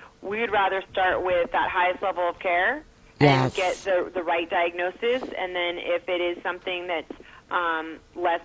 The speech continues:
Speaker 1: catastrophic, then they can always refer them to a general neurologist for treatment. But, um, in my experience watching children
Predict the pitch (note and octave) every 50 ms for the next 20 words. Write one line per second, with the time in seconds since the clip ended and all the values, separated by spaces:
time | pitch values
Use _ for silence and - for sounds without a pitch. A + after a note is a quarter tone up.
0 | - - F3+ E3 E3 E3 - - G3 - C#3+ F#3 - - A#3 B3 C4 - - -
1 | F#3+ F3 F3 F3 F3 F3 F3 - - F#3 F3 E3+ E3+ E3 D#3+ - - - - -
2 | - F#3 F3+ F3+ F#3 F3+ - F3+ F3 - - F#3 F3+ F3 E3+ F3 E3 E3 E3 E3
3 | - F3 F3 E3+ E3 E3 E3 D#3+ E3 - - - E3 - F3+ E3 E3+ E3 D#3+ D#3+
4 | D#3+ D#3 D#3 D3+ D3 D3 D3+ D3+ D3+ C#3+ D#3 C#3+ - - - C#3 - - E3+ D#3
5 | - - C3 A#2 G#2+ - - _ - - D#3+ D3+ C#3+ C3+ - - - - - -
6 | - - - E3 E3 D#3+ D#3+ D#3 D3+ D3 D3 D3 C#3 - F3+ F3 F3 E3+ E3+ E3+
7 | F3 F3+ - - - F#3+ F#3 F3+ F3 E3+ E3 - - F3 E3+ E3 E3 - F#3 E3+
8 | E3 - - F3 E3+ E3 F3 F3 E3 E3 E3 E3